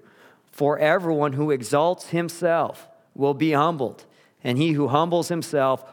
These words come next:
will be exalted. Jesus' thesis here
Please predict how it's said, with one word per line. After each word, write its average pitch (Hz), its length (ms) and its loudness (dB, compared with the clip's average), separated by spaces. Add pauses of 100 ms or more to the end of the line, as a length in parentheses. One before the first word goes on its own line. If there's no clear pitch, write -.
will 135 160 0
be 117 400 -2 (140)
exalted. 135 680 -2 (400)
Jesus' 185 720 0
thesis 185 760 -2
here 151 400 -2